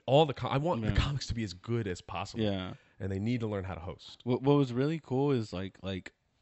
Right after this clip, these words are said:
Speaker 2: <clears throat> when you, when you guys have given me the chance to host.
Speaker 1: Yeah.
Speaker 2: Uh, thanks, by the way. But
Speaker 1: Yeah.
Speaker 2: like, honestly, like, I would, I would come home and, like, like,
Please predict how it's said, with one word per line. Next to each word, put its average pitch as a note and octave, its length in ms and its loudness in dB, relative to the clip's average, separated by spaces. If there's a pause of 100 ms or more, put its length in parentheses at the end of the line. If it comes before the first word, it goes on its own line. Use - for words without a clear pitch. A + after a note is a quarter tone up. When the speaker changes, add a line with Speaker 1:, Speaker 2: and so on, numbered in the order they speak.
(100)
Speaker 2:
<clears throat> D#3 480 0
when A#2 240 4
you, B2 60 2
when A#2+ 180 4
you B2 100 4
guys C#3 180 4
have B2 120 0
given A#2 200 0
me A#2+ 80 2
the A2 200 2
chance A2+ 360 -4
to F#2 120 -4
host. G#2+ 440 -4
Speaker 1:
Yeah. A2 160 -8 (580)
Speaker 2:
Uh, G2+ 440 2
thanks, D3 180 8
by A#2 160 6
the G#2+ 60 6
way. G2 140 4
But G#2 240 6 (120)
Speaker 1:
Yeah. C3 200 -6
Speaker 2:
like, A2+ 140 6
honestly, B2+ 420 6
like, G#2 240 0 (360)
I A2+ 100 6
would, B2 360 4 (320)
I A2 80 6
would A2 120 2
come C3+ 200 2
home C3+ 400 4
and, G2 280 0
like, G2 380 -2
like, F#2+ 300 -4